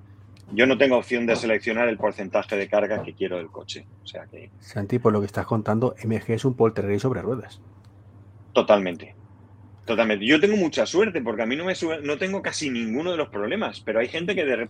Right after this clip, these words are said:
Speaker 1: mira, un problema que solucionaron era que para tener la ca-, que creo que esto Lars lo ha sufrido, que tú para poner la calefacción y tener una temperatura medianamente agradable tenías que subirla a veintiocho o treinta grados como poco para poder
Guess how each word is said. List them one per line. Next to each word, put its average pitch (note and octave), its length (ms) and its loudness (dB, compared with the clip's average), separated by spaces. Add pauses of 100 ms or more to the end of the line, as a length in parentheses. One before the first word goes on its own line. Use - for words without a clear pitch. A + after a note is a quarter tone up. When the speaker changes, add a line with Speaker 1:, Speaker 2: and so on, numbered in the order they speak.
(460)
Speaker 1:
mira, C#3+ 240 0
un D3+ 160 -2
problema F3+ 340 0
que D#3+ 80 -4
solucionaron F3 640 -4
era D3 160 0
que A2 100 -4
para G#2 240 0
tener A2+ 240 -2
la D3 140 2
ca-, - 140 -12 (120)
que A2+ 120 -2
creo D3 160 2
que D#3 60 0
esto D3 140 2
Lars D3 300 4
lo B2 160 2
ha A2+ 60 2
sufrido, A2+ 480 -2 (580)
que B2 160 6
tú C#3 160 -2
para D3 180 4
poner D3+ 200 0
la D#3 100 2
calefacción D#3 680 -2
y B2 100 -4
tener A#2 180 -2
una C#3+ 140 0
temperatura C#3 560 2
medianamente A#2+ 540 -6
agradable C#3 400 -2
tenías B2 260 -2
que D3 100 0
subirla C#3+ 480 2
a A#2+ 40 0
veintiocho A#2 600 0
o B2 400 0
treinta C3 360 0
grados C#3 300 2
como A#2+ 240 -2
poco C3 300 -6
para A2 260 -6
poder G#2 420 -2